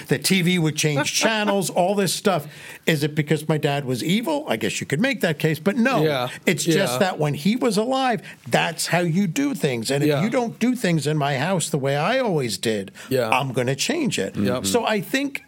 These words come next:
Speaker 1: people going in to go after negative things and demonic and stuff makes
Speaker 2: Yeah.
Speaker 1: for good T V, but it's
Speaker 2: Yeah.
Speaker 1: not reality because
Speaker 2: Yeah.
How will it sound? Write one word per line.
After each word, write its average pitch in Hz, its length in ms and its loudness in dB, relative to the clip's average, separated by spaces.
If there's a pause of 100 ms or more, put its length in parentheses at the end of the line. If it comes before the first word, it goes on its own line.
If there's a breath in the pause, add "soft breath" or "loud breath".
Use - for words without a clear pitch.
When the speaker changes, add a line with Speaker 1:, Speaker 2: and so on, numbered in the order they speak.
(300)
Speaker 1:
people 247 360 0
going 190 420 2
in 156 340 2
to 123 460 -2 (720 loud breath)
go 151 220 2
after 135 420 0
negative 135 480 0
things 104 340 -2
and 101 140 -2
demonic 143 520 0
and 147 100 2
stuff - 200 -2 (160 loud breath)
makes 139 240 2
Speaker 2:
Yeah. 131 80 -2
Speaker 1:
for 196 80 2
good 156 320 0
T 143 200 0
V, 139 280 0
but 185 220 -2
it's 165 100 2
Speaker 2:
Yeah. 131 140 0
Speaker 1:
not 240 260 -2
reality 143 680 -2
because 175 380 0
Speaker 2:
Yeah. 117 140 -4